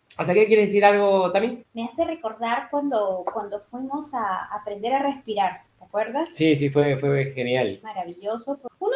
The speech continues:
Speaker 2: diría que sabe respirar porque toda la vida, hasta que muere, está respirando y se supone que somos maestros respirando, pero realmente, ¿qué significa la respiración? Y una, una de las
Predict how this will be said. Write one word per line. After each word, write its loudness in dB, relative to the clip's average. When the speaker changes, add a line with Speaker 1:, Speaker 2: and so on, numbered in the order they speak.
Speaker 2:
diría 2
que -4
sabe 2
respirar 0
porque -12
toda -2
la 2
vida, 0
hasta -12
que -16
muere, -2
está -4
respirando -4
y -10
se -14
supone 4
que 0
somos 0
maestros -2
respirando, -2
pero -2
realmente, 0
¿qué -6
significa 0
la 0
respiración? -6
Y -4
una, 2
una 2
de 2
las -2